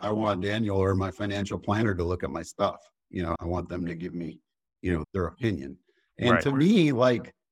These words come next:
Speaker 1: some mortgage guys don't like it when there's a financial planner dictating things, but I love it,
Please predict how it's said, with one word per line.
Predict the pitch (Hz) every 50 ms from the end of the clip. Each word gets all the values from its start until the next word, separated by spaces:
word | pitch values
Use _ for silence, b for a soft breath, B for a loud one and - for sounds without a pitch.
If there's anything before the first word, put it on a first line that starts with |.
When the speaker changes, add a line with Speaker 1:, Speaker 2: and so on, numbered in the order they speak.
| _ _ _ _ _ _
Speaker 1:
some | - - 190 190 226
mortgage | 233 220 - 180 156 151 139 117 -
guys | - 135 127 127 120 117 110 104
don't | - 127 127 123 - 90
like | 92 98 104 113 117 139
it | 123 - -
when | 113 123 127 123 123 120 117
there's | 120 117 120 120 110 107
a | 117
financial | - - 123 123 113 117 120 123 120 139 120
planner | 101 - 117 120 123 123 127 127 123 123 123 123 120
dictating | 101 98 90 87 120 117 117 - 123 113 113 123 123 123 120
things, | 123 110 123 135 147 135
but | 127 107 104 113
I | 139 233
love | 214 139 101 123 175 247 240
it, | 127 101 -